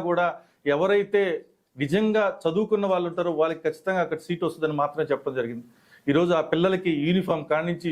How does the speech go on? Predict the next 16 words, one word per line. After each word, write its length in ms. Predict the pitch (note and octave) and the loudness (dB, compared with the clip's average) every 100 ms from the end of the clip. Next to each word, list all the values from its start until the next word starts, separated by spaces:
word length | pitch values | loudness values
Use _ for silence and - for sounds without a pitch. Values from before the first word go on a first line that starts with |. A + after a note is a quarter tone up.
| D3 | -4
షూలు 260 | E3+ F3+ F3 | 0 0 2
కానించి, 340 | D#3+ D#3+ D#3 D3 B2 | 0 -2 -6 -10 -8
బుక్స్ 220 | D3 - F3 | -10 -4 -2
కానించి, 360 | E3+ E3+ E3 D#3 | -2 -4 -6 -2
ట్రాన్స్‌పోర్ట్ 440 | D3 E3+ - E3+ E3+ | -2 -2 -2 -4 0
కానించి, 320 | D#3 E3 D#3+ D#3 | -2 -2 -6 -6
ఫుడ్ 220 | - D3 F3 | -4 -2 0
కానించి 400 | E3+ E3+ D#3+ F3 D#3 - - - - | 0 -2 -4 0 0 -2 -18 -8 -2
అన్నీ 180 | C#3 G#3+ A#3+ | 2 4 4
కూడా 200 | A3+ G#3+ G3 E3 - _ C3 | 4 4 0 -4 -12 _ 0
వేమిరెడ్డి 420 | D3+ F3+ F3 D#3 D3+ | 2 2 0 0 -2
ప్రభాకర్ 380 | C3+ D#3 D#3 D3 | 0 0 0 -4
రెడ్డి 140 | C#3+ C#3+ | -2 -2
గారి 140 | B2+ - | -2 -8
సొంత 180 | C#3 D3 C3+ | -8 -4 0
నిధులతో 380 | D3+ F3+ E3 | 0 0 0